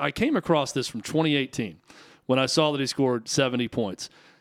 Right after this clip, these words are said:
If you don't follow Trung Fan on what is formerly Twitter, now X, you should. This guy is just loads of information. He'll have historical data.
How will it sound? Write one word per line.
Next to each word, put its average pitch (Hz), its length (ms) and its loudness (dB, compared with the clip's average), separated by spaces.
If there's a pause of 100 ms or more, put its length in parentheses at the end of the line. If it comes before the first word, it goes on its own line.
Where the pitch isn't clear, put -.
(240)
If 156 160 4
you 214 100 4
don't 294 220 2
follow 180 400 2
Trung 160 500 0
Fan 143 680 0
on 131 380 0
what 131 140 2
is 120 140 -2
formerly 131 400 2
Twitter, 127 380 0
now 117 220 -2
X, 117 460 -4
you 120 140 -4
should. 104 400 -4
This 123 160 -4
guy 127 280 2
is 113 100 -4
just - 240 -4
loads 135 420 2
of 135 140 0
information. 113 560 -4 (380)
He'll 170 200 4
have 156 240 2
historical 170 760 2
data. 156 560 0